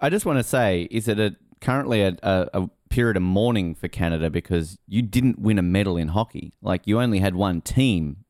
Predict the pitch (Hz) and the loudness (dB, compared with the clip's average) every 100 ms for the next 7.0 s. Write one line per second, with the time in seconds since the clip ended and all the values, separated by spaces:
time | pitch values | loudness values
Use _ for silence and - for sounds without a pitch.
0 | - 80 78 - - - _ _ _ 151 | -6 -4 -4 -6 -12 -16 _ _ _ 0
1 | 139 95 - - 87 90 120 92 76 73 | 2 0 0 -2 2 2 2 0 -2 -4
2 | 90 85 - - - 147 101 80 82 82 | -2 -4 -4 -12 -2 0 2 0 -4 -4
3 | 85 85 - - 101 110 104 92 90 110 | -2 -2 -2 -2 0 2 0 -4 -2 0
4 | 95 123 104 101 101 95 98 87 87 90 | 0 2 2 2 0 -2 -2 0 2 2
5 | 92 76 98 92 87 85 85 90 90 - | 2 0 -2 -2 0 0 0 0 0 -2
6 | 87 80 90 85 90 85 85 87 85 | -4 -2 -2 0 -2 0 0 0 -2